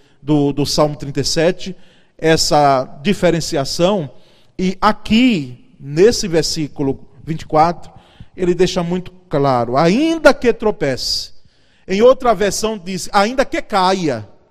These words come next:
Ainda que caia, porque a ideia de tropeço é de cair também. E a, a ve-, outra versão que não é essa diz: "Ainda que caia, não ficará prostrado,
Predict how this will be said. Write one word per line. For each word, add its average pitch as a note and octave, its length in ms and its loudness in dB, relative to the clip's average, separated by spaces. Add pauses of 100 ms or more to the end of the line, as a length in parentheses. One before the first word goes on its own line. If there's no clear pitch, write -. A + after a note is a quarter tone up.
(560)
Ainda A3 320 -2
que - 160 -8
caia, D#3+ 560 -2
porque D#3+ 240 -8
a F#3 80 2
ideia F#3+ 260 -2
de F#3 100 -10
tropeço F#3 720 0 (520)
é E3 160 -4
de F#3+ 80 -6
cair A3 520 0
também. C3+ 580 -6 (1040)
E F3 160 0
a, D#3+ 320 0
a D3 40 0
ve-, D#3+ 180 -2
outra G3 320 4
versão E3+ 320 -2
que E3+ 140 -10
não D#3 140 -4
é D#3+ 60 2
essa G3 220 0
diz: E3 240 -6 (220)
"Ainda C#4+ 680 2
que G#3+ 200 -4
caia, D#3+ 720 -2 (960)
não A3+ 260 -2
ficará F#3+ 540 -2
prostrado, C3+ 1300 -8